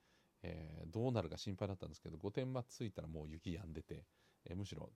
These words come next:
都内の方が降ってたっていう。あと、電力が非常に心配でね、停電したらどうしようと思いながら、えー、往復しましたけれども、えー、無事帰ってまいりました。というわけで、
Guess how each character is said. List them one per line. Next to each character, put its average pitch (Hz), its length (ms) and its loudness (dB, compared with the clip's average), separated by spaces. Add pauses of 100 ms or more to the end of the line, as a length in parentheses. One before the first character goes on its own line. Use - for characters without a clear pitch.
都 107 120 2
内 80 120 2
の 82 60 -2
方 98 80 4
が 76 100 -2
降 - 100 -4
っ - 40 -8
て - 100 -8
た - 100 -12
っ - 120 -16
て - 60 -14
い - 20 -14
う。 - 60 -18 (520)
あ 92 100 2
と、 80 200 2
電 90 220 6
力 82 300 0
が 82 120 -4
非 - 140 -6
常 90 100 4
に 85 80 2
心 78 260 -2
配 80 140 -2
で 78 80 -6
ね、 85 160 -2 (340)
停 95 160 2
電 87 160 2
し - 60 -6
た 82 100 -2
ら 80 60 -4
ど 85 80 0
う 78 60 -2
し - 60 -6
よ 80 80 -4
う - 20 -12
と - 80 -6
思 87 120 0
い 78 60 0
な 78 80 -4
が 73 100 -8
ら、 - 160 -12 (640)
え 78 560 -4
ー、 - 0 -
往 87 120 0
復 - 220 -6
し - 140 -2
ま 87 80 4
し - 80 -6
た 85 80 -6
け - 100 -14
れ 50 60 -14
ど - 80 -18
も、 - 100 -20 (360)
え 76 520 -12
ー、 85 60 -6
無 85 60 -4
事 78 200 -8 (320)
帰 - 80 -6
っ - 20 -6
て - 200 -14
ま 82 120 -8
い 80 60 -8
り 80 60 -8
ま 80 100 -8
し - 80 -8
た。 - 140 -4 (140)
と 107 80 4
い - 20 6
う 87 40 4
わ 82 80 4
け 76 100 -6
で、 - 120 -14